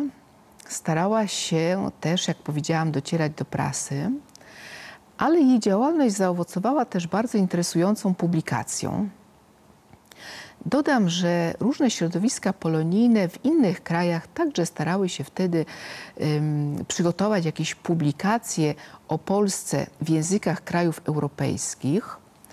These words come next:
po to, żeby z tą, z tym przekazem o Polsce bardzo skutecznie dotrzeć do, e, do, e, innych krajów, do, do obywateli innych krajów.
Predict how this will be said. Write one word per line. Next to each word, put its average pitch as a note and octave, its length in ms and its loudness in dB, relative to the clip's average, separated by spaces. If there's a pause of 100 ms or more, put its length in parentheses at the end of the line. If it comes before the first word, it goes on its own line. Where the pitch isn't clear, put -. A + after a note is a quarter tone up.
(360)
po E3+ 100 0
to, F3 160 0
żeby E3+ 380 2
z - 80 -6
tą, E3 300 0
z - 80 -8
tym F3 160 2
przekazem F3+ 800 0
o D#3 100 -4
Polsce E3+ 440 -2
bardzo D#3+ 280 -4
skutecznie D#3+ 600 -4
dotrzeć C#3+ 720 -4 (160)
do, C3+ 280 -8 (560)
e, C3 300 -2
do, B2+ 500 -2
e, C3 240 0 (120)
innych E3+ 340 4
krajów, D3 440 -2
do, C#3 180 0
do D3+ 120 -2
obywateli D3 600 -2
innych C#3+ 320 -2
krajów. B2 560 -4